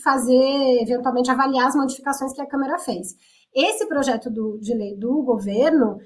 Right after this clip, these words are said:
ele tá começando a tramitação dele ainda, né? Então, se ele tramitar sozinho, sem ser apensado a nenhum outro projeto, a tramitação dele pode ser, inclusive, mais lenta, porque ele ainda vai precisar passar na Câmara, depois ele vai ter que ir pro Senado,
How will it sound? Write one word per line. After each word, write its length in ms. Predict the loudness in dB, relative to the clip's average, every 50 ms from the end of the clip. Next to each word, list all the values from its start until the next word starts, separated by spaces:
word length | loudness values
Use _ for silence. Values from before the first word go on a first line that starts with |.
| _ _ _ _ -4
ele 240 | -4 -2 -2 0 0
tá 160 | 0 0 2
começando 760 | 2 4 6 6 6 4 2 4 6 8 8 10 8 8 6
a 60 | 2
tramitação 580 | 0 0 -2 -2 0 -2 -4 -6 -4 -6 -6
dele 220 | -6 -6 -6 -6 -6
ainda, 240 | -6 -8 -10 -10 -6
né? 200 | -2 -2 -2 -2
Então, 280 | -4 0 2 2 2
se 140 | 2 4 4
ele 280 | 4 4 2 0 -4 -6 -12 -14 _
tramitar 400 | -2 0 0 0 2 2 0 0 2
sozinho, 760 | 0 -2 -2 0 0 2 2 4 4 4 4 2 2 -2 -6
sem 260 | -6 -4 -2 -2 -2
ser 140 | 0 0 -2
apensado 540 | -2 -2 -2 -6 -6 -6 -4 -4 -4 -4 -6
a 40 | -8
nenhum 320 | -10 -10 -10 -10 -10 -10
outro 160 | -12 -12 -14
projeto, 580 | -18 -18 -8 -2 0 2 2 2 0 -2 -6 -10 -10 _ _ _ _ _
a 80 | -8 -4
tramitação 440 | 0 0 0 0 0 -2 -2 -2 0
dele 140 | 0 0 0
pode 220 | 0 -2 -2 -2
ser, 60 | -2
inclusive, 360 | -2 -2 0 0 0 2 2
mais 240 | 2 2 2 2 2 4
lenta, 500 | 6 6 6 6 4 2 -2 -6 -10 -10 _ _ _ _ -12
porque 180 | -10 -2 0
ele 100 | 0 2
ainda 140 | 2 0 0
vai 140 | -2 -2 -6
precisar 260 | -8 -12 -12 -12 -12
passar 220 | -12 -12 -14 -14 -16
na 100 | -16 -8
Câmara, 480 | -2 0 2 2 4 4 4 2 0
depois 180 | 0 -2 -2 -2
ele 120 | -2 -2
vai 80 | -4 -4
ter 80 | -6
que 80 | -8 -14
ir 40 | -16
pro 80 | -18
Senado, 560 | -16 -14 -10 -4 0 4 4 4 6 4 2